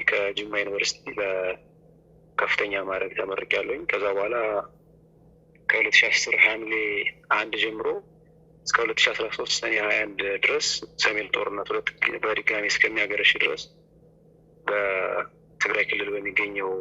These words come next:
ወይም ማይጨው ከተማ በሚገኘው ራያ ዩኒቨርሲቲ ውስጥ በሌክቸረርነት አገልግያለሁ። ከዛ በኋላ ደግሞ እንግዲህ በአማራነቴ ምክንያት ከ-፣ በትግራዩ ጦርነት ከተፈናቀልኩ በኋላ አማራ ክልል ወደሚገኙ ዩኒቨርሲቲዎች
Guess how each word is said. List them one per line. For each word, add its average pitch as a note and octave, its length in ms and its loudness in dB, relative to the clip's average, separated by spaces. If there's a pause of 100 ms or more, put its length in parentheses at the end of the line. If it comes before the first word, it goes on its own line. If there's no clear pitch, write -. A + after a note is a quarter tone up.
ወይም G#2 220 -2
ማይጨው A2 280 0
ከተማ G#2 280 -2
በሚገኘው G2 540 -2
ራያ G2 200 2
ዩኒቨርሲቲ G2 420 -2
ውስጥ - 200 -4 (840)
በሌክቸረርነት G2+ 1120 0
አገልግያለሁ። G#2 580 0 (120)
ከዛ G#2+ 220 0
በኋላ G#2 280 0
ደግሞ G#2 220 -4 (760)
እንግዲህ - 320 -4
በአማራነቴ A2 580 -2 (100)
ምክንያት G#2 420 -2
ከ-፣ G2 640 0 (360)
በትግራዩ A2 480 2
ጦርነት G2+ 400 -4 (300)
ከተፈናቀልኩ G#2+ 720 0
በኋላ G#2 280 2 (960)
አማራ G#2 300 2
ክልል G#2 240 0
ወደሚገኙ G#2 500 -4
ዩኒቨርሲቲዎች G#2 680 2